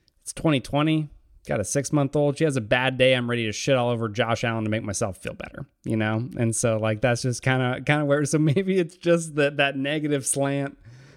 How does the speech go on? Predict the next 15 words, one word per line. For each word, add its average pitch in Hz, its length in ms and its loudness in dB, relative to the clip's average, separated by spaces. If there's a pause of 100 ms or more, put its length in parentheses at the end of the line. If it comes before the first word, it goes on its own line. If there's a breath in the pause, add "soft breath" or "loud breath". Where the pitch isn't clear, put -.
(120)
um, 123 680 0
you 131 120 2
know, 127 200 4
that, 127 280 0
that's 123 240 -2
coming 139 380 2
through 135 240 0
there, 117 160 4
and 113 100 0
it 110 80 -4
just 117 240 -4
felt 127 260 0
kinda 127 240 0
hopeless. 123 400 0
But, 120 300 0